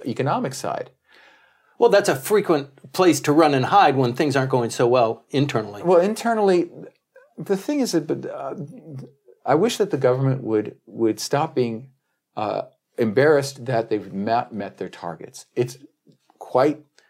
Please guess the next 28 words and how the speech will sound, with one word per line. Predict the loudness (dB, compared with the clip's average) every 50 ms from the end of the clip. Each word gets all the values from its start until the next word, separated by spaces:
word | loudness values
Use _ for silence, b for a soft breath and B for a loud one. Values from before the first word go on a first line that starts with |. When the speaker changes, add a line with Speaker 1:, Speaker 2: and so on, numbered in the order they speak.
| _ -8 -4 2
Speaker 1:
difficult | 4 2 4 2 -2 -4 -2 -2 -2 -2 -4 -8 -14 -10
to | -8
meet | -6 -4 -4 -6 -6 -6
your | -8 -8
targets | -8 -8 -8 -6 -4 -4 -4 -4 -6 -12 b b b b b b
in | -4 -2 -2
an | -2 -2
environment | -2 -2 0 0 -2 -2 -2 -4 -6 -6 -8 -8 -12 -18 -20 _ -4
of | -2 0 0 0 -2 -6 -14 _ _ -16 -10 -4
global | 0 2 4 4 4 4 4 2
economic | 2 0 0 0 -4 -2 -2 -2 -4 -4 -6 -6
readjustment | -8 -6 -6 -6 -2 0 0 0 0 -2 -4 -8 -8 -4 -2
like | 0 0
Speaker 2:
Right. | 0 -2 -2
Speaker 1:
we're | -4 -6 -4
going | -4 -4 -4 -4 -4 -6 -8
through. | -12 -12 -10 -10 -10 -10 -14 b b b b b b b b _
And | -2 0 0 0 -2 -4 -2
particularly | -2 -2 0 0 0 0 2 2 2 2 2
with | 2 2 2 0 0 -6 _
the | -12 -8 -6
United | -4 -4 -4 -4
States | -2 2 4 4 4 4 2 -4
economy | -6 -2 0 0 0 0 0 0 0 0 -2 -2
in, | -4 -6
in | -6 -8 -8 -8 -10 -12 -16 _ _ _ _ _ _ -20 -16 -12
stop-start | -10 -10 -2 2 4 4 4 2 0 -4 -2 2 2 4 4 2 0
mode, | -2 -2 0 2 2 2 0 0